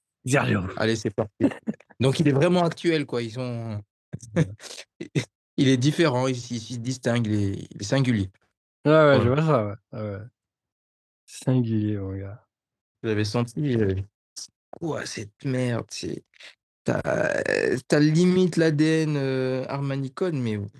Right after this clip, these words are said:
Speaker 2: waouh, comme je dis, je suis, encore, je suis gentil, quoi. Au bout de cinq minutes, heu, ce truc savonneux qui te vient, qui te pique le nez, je veux dire, ouais, on est plein dedans, là.
Speaker 1: Ouais, ouais, ouais. Et le code sport, vous l'avez cou-, je suis devant, hein, c'est pour ça, je découvre, heu, attends, regarde,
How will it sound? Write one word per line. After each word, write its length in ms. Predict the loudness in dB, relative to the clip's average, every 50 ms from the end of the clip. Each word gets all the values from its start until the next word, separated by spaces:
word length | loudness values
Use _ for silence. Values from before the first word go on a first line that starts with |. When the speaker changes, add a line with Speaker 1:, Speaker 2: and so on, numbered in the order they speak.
| _ _ _ _ -4
Speaker 2:
waouh, 440 | -2 0 2 2 2 0 -2 -4 -6
comme 200 | -6 -8 -6 -6
je 100 | -8 -8
dis, 120 | -6 -4 -4
je 40 | -4 -6
suis, 80 | -8 -8 -6
encore, 280 | -6 -4 -2 -2 -2 -2
je 60 | -2
suis 100 | -2 -2
gentil, 340 | 0 0 0 0 -2 -4 -2
quoi. 200 | 0 0 0 0
Au 60 | 0
bout 140 | -2 -4 -6
de 40 | -6
cinq 160 | -8 -8 -6
minutes, 400 | -4 -4 -4 -2 -4 -4 -4 -4
heu, 260 | -4 -4 -4 -6 -8 -10 _ _ _ -20 -20 _ _ _ _ _ _ _ -20 -20 -20
ce 260 | -16 -14 -14 -14 -14 -8
truc 280 | -4 -4 -4 -4 -4
savonneux 760 | -8 -8 -6 -6 -4 -2 0 2 4 4 4 4 4 4 2
qui 200 | 0 -2 -6 -14
te 160 | _ -18 -8 -4
vient, 200 | -2 0 0 -2
qui 180 | -4 -8 -10
te 60 | -10 -10 -8
pique 260 | -6 -6 -4 -2 2
le 140 | 2 2 4
nez, 340 | 4 2 2 2 2 0
je 160 | -2 -4 -4 -2
veux 60 | 0
dire, 160 | 0 0 2 0 0 -2 -4 -4
ouais, 100 | -6 -6 -4 -4
on 40 | -4
est 80 | -6 -4
plein 240 | -2 0 0 2
dedans, 260 | 2 2 2 2 0 0
là. 80 | -4 -8 _ _ _ _ _ _ _ -6
Speaker 1:
Ouais, 60 | -4 -4
ouais, 360 | -2 -4 -4 -6 -8 -10 -12
ouais. 60 | -14 -16 -18 _ _ _ _ _ _ _ 0
Et 40 | 2
le 100 | 2 4
code 220 | 4 4 2 2
sport, 300 | 2 0 4 4 4 6
vous 80 | 4 4
l'avez 240 | 2 2 2 0 -2
cou-, 200 | -4 -6 -6 -6
je 60 | -4
suis 180 | -2 0 2
devant, 400 | 4 4 6 6 6 6 6 6
hein, 40 | 4
c'est 100 | 2 0
pour 120 | -4 -8 -4
ça, 260 | 0 2 4 4 2
je 180 | 0 -4 -8 -6
découvre, 540 | -4 -4 -2 0 2 2 2 2 2 0 0
heu, 40 | -2 -6 -4 0
attends, 300 | 0 0 4 4 4 6
regarde, 340 | 6 6 4 4 2 0